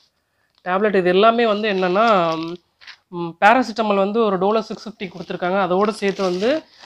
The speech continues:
ஆ, மூச்சு திணறலுக்கு ஒரு முக்கியமான விஷயங்களுக்கு எல்லாத்துக்குமே குடுத்துருக்காங்க. இது வந்து மூணு நாள் குடுத்துருக்காங்க. இந்த மூணு நாள்லயே செட்டில் ஆயிடும் அப்படின்ற மாதிரி சொல்லி சொல்றாங்க. So, அவங்க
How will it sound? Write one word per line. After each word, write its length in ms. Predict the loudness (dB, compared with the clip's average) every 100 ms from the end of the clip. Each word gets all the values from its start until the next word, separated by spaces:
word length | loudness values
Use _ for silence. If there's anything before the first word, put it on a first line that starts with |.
| -12
ஆ, 200 | -6 -2
மூச்சு 300 | 0 0 -2
திணறலுக்கு 760 | -2 -2 0 -2 -4 -2 -2 -2
ஒரு 160 | -4 -4
முக்கியமான 500 | -4 0 2 4 2
விஷயங்களுக்கு 360 | -2 -6 -2
எல்லாத்துக்குமே 300 | -2 -2 -4
குடுத்துருக்காங்க. 540 | -6 -8 -8 -6 -2 -2
இது 340 | -2 -6 -16
வந்து 180 | -6 0
மூணு 240 | 2 4 6
நாள் 260 | 6 6
குடுத்துருக்காங்க. 500 | -2 -8 -4 -2 -2
இந்த 120 | -2
மூணு 240 | -2 -2 0
நாள்லயே 260 | 0 0 -2
செட்டில் 260 | -6 -6 0
ஆயிடும் 280 | 0 2 0
அப்படின்ற 220 | 0 0
மாதிரி 240 | 0 -2
சொல்லி 240 | -6 -4 -2
சொல்றாங்க. 360 | -2 0 -4 -4 _ _
So, 280 | _ 0 2
அவங்க 440 | 2 2 2 4